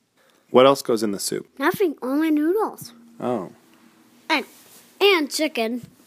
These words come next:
Speaker 1: Oh, and, <laughs> and chicken. Okay. All right, you're, you have a question for me now.
Speaker 2: Okay. How do you make markers?
Speaker 1: Oh my gosh, how do you make markers?
Speaker 2: Yeah. How do you make markers?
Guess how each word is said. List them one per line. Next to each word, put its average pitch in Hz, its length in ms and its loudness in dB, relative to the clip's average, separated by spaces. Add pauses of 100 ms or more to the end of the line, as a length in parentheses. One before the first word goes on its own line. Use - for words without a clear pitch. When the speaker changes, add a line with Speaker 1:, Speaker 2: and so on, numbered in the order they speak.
Speaker 1:
Oh, 107 100 -2
and, 110 260 -4
<laughs> - 60 0
and 143 280 2
chicken. 95 400 -8 (600)
Okay. 127 420 6 (200)
All 123 60 6
right, 113 160 6
you're, 139 220 4
you 123 160 2
have 131 100 6
a - 40 -6
question 135 280 0
for - 140 -6
me 131 120 2
now. 101 220 -4 (680)
Speaker 2:
Okay. 247 500 -10 (520)
How 294 300 -4
do 302 80 -6
you 311 180 -4
make 262 320 -6 (140)
markers? - 760 -14 (960)
Speaker 1:
Oh 139 60 -6
my 80 160 -6
gosh, - 380 -10
how 113 100 -6
do 113 80 -2
you 110 100 0
make 95 340 -4
markers? 123 600 0 (120)
Speaker 2:
Yeah. 254 320 -12 (1200)
How 330 120 0
do 392 80 4
you 370 100 2
make 311 220 -8
markers? 277 580 -6